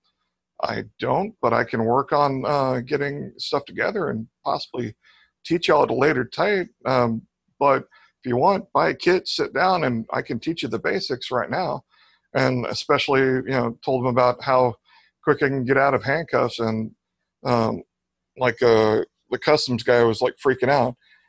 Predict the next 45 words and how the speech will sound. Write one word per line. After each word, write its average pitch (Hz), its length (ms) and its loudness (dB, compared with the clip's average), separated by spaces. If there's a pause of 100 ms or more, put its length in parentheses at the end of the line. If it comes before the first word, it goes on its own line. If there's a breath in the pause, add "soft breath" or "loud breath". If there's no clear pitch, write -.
(140)
He, 120 300 0
he 123 120 -2
was 113 100 -2
like, 123 140 2
"How 131 140 2
about 123 240 2
zip 147 220 -2
ties?" 120 300 4
And 120 60 -2
I - 20 -2
was 107 80 -4
like, 107 140 -8
"You 113 80 -2
have 131 200 2
any 120 100 0
on 135 220 0
you?" 180 100 -8
And 139 80 -10
he's 117 140 -10
like, 120 140 -8
"Of 185 120 -6
course 349 300 -6
I 113 160 -4
do." - 200 -20 (920)
And, 123 300 2
uh, 117 420 2 (120)
he 123 140 -2 (180)
put 127 120 4
it 123 60 6
on 139 220 4
me, 147 80 2
and 120 100 4
I 113 60 2
popped 127 360 0
out 147 180 2
in, 113 100 -8
you 123 60 -4
know, 110 200 -6 (500)
less 110 200 -6
than 123 100 -4
a 113 60 -6
few 135 160 -10
seconds, - 640 -12 (260)
both 131 300 -2
on 117 220 0